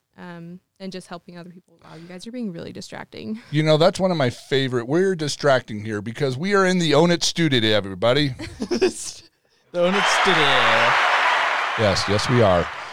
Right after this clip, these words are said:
Speaker 2: Um, but no, um, I, I, I liked what you said about, you know, like,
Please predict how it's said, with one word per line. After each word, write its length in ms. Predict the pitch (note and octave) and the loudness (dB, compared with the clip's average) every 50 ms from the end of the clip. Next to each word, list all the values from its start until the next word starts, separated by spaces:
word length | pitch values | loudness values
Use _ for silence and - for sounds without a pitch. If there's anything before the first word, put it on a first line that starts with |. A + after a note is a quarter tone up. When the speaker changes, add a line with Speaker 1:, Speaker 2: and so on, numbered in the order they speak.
| - - - | -18 -6 -2
Speaker 2:
Um, 420 | A#2 B2 A#2+ A2+ A2 G#2+ G2+ F#2 - - - - - _ | 2 4 4 6 4 4 0 -2 -6 -10 -18 -20 -4 _
but 160 | D#3 D#3 D3 | 2 2 4
no, 300 | D#3 E3+ E3 D#3 D3 C#3+ D3+ | 6 6 6 6 6 6 4
um, 280 | D#3 D3+ D3 C#3+ C3+ C3 | 4 4 4 2 2 2
I, 220 | - C#3 D3+ D3+ C#3+ - - _ | 2 2 2 2 0 -2 -4 _
I, 100 | - D3 - - _ _ | -2 -2 -2 -4 _ _
I 80 | B2+ C#3 | 2 4
liked 320 | C#3 D3 D#3+ F#3+ - - | 6 6 4 4 4 0
what 120 | - - | -2 0
you 100 | D3+ D3 C3 | -2 -2 -2
said 260 | - - C#3+ C#3 C3 | 0 4 4 4 4
about, 300 | B2+ A#2 B2 A#2+ A#2+ - | 4 4 4 2 2 0
you 140 | A#2+ A#2 A2+ | -2 -4 -4
know, 160 | A#2 A2 G#2+ | -2 -2 -2
like, 240 | G#2+ G#2+ G#2+ G#2 | -2 -2 -4 -6